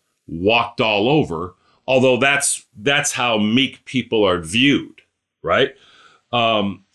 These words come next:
a meek person is choosing to behave in a godly way and in a righteous way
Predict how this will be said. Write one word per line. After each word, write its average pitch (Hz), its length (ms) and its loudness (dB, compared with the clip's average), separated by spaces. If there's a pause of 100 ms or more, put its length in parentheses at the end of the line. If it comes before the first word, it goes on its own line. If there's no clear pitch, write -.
a 120 40 2
meek 147 340 2
person 151 420 -2
is 104 140 -2
choosing 98 1200 -2 (800)
to 127 80 2
behave 120 640 2
in 104 120 -4
a 95 80 0
godly 120 520 2
way 139 500 0 (1040)
and 117 120 4
in 104 100 2
a 92 100 4
righteous 117 640 0
way 80 440 -8